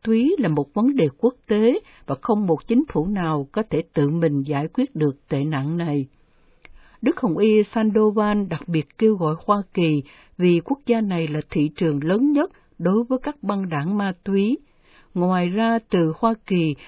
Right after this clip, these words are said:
người ta cũng bán khí giới cho các băng đảng bất lương ở Mexico, theo Đức Hồng Y, còn tăng cường sự kiểm soát trong lĩnh vực này. Hiện nay,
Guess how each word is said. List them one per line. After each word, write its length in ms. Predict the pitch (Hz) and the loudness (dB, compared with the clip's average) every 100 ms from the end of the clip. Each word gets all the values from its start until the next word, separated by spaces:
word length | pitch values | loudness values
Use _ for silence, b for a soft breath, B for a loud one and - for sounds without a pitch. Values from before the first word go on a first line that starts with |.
| B | B
người 140 | 170 165 | -2 -2
ta 60 | 214 214 | -2 -4
cũng 220 | 160 190 | -4 -4
bán 180 | 208 247 - | -2 -2 -2
khí 180 | 262 262 | -2 2
giới 300 | 240 247 311 | 4 4 2
cho 100 | 220 - | -2 -4
các 180 | 269 - | -6 -6
băng 240 | 214 202 196 | -6 -4 -2
đảng 260 | 165 156 196 | -2 -2 -2
bất 200 | - 233 | -4 0
lương 260 | 196 185 175 | 2 2 -2
ở 120 | 139 | -2
Mexico, 760 | 175 208 196 185 196 190 180 170 b _ - | 0 0 0 0 0 0 0 -4 b _ -6
theo 140 | 185 | -4
Đức 180 | 180 - | -2 -4
Hồng 240 | 170 135 | -4 -2
Y, 300 | 170 175 170 B B B - | 0 0 0 B B B -4
còn 280 | 175 175 175 | 0 0 0
tăng 260 | 233 247 | -2 -2
cường 300 | 240 190 165 156 | -2 0 0 -2
sự 180 | 165 147 | -6 -6
kiểm 200 | - 156 202 - | -4 -4 -4 -2
soát 180 | 269 - - | -2 -4 -4
trong 180 | 202 | -4
lĩnh 180 | 175 170 | -2 -2
vực 160 | 214 151 - | -2 -4 -4
này. 360 | 170 160 147 139 _ _ b b b b b | -2 0 -2 -6 _ _ b b b b b
Hiện 340 | - 185 165 190 | 0 2 2 2
nay, 280 | 240 240 | 2 2